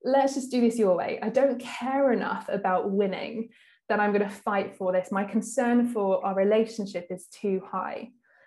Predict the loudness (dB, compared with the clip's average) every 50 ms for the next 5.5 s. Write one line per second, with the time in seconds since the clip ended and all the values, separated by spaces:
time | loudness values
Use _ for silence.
0 | _ -4 0 2 2 2 2 0 -2 -4 -2 -2 0 2 4 4 4 2 4 4
1 | 4 4 6 4 2 2 2 2 2 2 0 -2 0 2 2 2 2 0 -4 -2
2 | -4 -4 -2 -2 -2 -2 0 0 0 0 0 -2 0 0 0 0 0 0 0 0
3 | 0 0 0 0 -2 -2 -4 -6 -8 -10 -6 -6 -4 -2 -2 -4 -4 -6 -4 -2
4 | 0 0 2 0 0 -2 -4 -2 -2 -2 -2 -2 -4 -8 -8 -4 -4 -2 -2 -2
5 | -4 -4 -4 -6 -8 -8 -8 -10 -10 -12